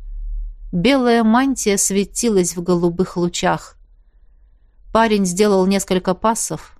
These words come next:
голубой туман стал ярче и плотнее. Наверное, усилил стазис, ведь сейчас он поднимет тело. Тело.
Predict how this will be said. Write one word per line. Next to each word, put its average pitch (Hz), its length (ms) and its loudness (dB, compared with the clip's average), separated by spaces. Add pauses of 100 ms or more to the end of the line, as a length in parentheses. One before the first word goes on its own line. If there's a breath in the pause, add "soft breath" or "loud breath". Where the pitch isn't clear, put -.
голубой 202 500 4
туман 196 360 0
стал 185 260 2
ярче 190 540 0
и 226 40 2
плотнее. 226 800 0 (880)
Наверное, 170 680 0
усилил 185 600 -2
стазис, - 680 -4 (140)
ведь 160 180 -4
сейчас - 380 -4
он 160 100 -4
поднимет 156 880 -6
тело. 156 520 -8 (1500)
Тело. - 560 -8